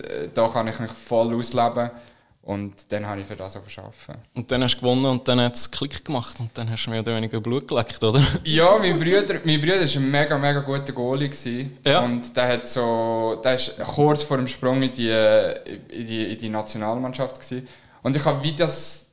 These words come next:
Speaker 1: die Leidenschaft oder beziehungsweise das Talent immer für mich gesucht. Und das ist so wirklich der Punkt gewesen, wo ich das gewonnen habe. Und ich wusste, da drin ist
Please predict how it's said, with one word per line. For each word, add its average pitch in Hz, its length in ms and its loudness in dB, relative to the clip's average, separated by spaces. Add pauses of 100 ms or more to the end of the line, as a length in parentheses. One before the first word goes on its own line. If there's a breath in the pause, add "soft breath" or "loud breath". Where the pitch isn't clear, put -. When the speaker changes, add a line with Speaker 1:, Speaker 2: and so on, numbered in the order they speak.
(120)
Speaker 1:
die 131 80 0
Leidenschaft 147 600 0
oder 131 100 -2
beziehungsweise 127 640 -8
das 117 160 -8
Talent 123 640 -2
immer 123 200 -4
für 117 180 -8
mich 113 400 -6
gesucht. - 380 -8
Und 107 160 -8
das 127 160 -4
ist 139 140 -4
so 117 240 -6
wirklich 127 280 -10
der 113 180 -4
Punkt 120 440 -10
gewesen, 117 460 -6
wo 101 80 -10
ich 113 160 -8
das 117 220 -8
gewonnen 113 320 -6
habe. 107 240 -4
Und 104 60 -10
ich 101 140 -16
wusste, 110 340 -8 (500 soft breath)
da 113 160 2
drin 113 260 -2
ist 104 300 -6